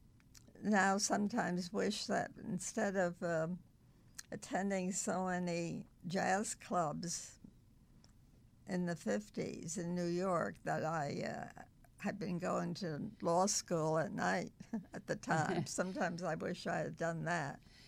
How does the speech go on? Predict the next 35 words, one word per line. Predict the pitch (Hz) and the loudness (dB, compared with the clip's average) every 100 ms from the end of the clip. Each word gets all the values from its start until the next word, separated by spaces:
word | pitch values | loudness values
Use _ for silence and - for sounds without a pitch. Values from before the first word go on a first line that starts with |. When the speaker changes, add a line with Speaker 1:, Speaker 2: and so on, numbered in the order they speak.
| - - | -10 0
Speaker 2:
You | |
wish | 175 - | 0 2
you'd | 170 143 | 0 2
been | 170 | 4
an | 160 | 6
Speaker 1:
Yes. | 160 214 | 6 6
Speaker 2:
attorney? | 196 196 202 220 - - - - - | 8 8 6 4 -2 -10 -16 -18 0
Speaker 1:
Well, | 208 185 175 185 160 - 175 | 4 6 6 4 2 -2 -4
just | 214 196 233 - - | 2 2 2 -6 -4
to | 170 | -4
have | 196 208 180 | -2 -4 -4
the | 165 | -2
knowledge | 165 170 185 - 175 156 | 0 0 0 0 -2 -4
of | - - | -6 -6
the | - | -8
law, | - - - - - 185 | -6 -6 -6 -8 -12 -10
right. | 180 170 - - | -8 -6 -10 -10
Speaker 2:
Right, | 143 143 131 120 - - | -2 0 0 -2 -6 -4
right. | 143 139 110 - - - | 0 0 0 -4 -12 -2
But | 208 220 | 0 4
your | 220 | 8
life | 247 370 | 8 8
sounds | - 233 208 147 | 6 6 6 2
really | 143 185 214 | 2 4 4
amazing, | 143 131 151 220 208 - - | 2 4 4 4 2 0 0
working | 147 170 175 147 | -2 -2 -2 -2
for | 160 | 0
these | 143 131 139 | 2 2 0
incredible | 117 - 175 165 123 | 0 2 2 0 -4
people | - 165 208 - - - | -2 -2 -2 -4 -4 -4
that | - - - - - - | -6 -6 -16 -20 -10 -4
were | |
so | 143 - 190 | 2 4 4
accomplished. | 147 - 156 185 - - - - - | 2 0 -2 -2 -4 -8 -6 -6 -6
And, | - | -6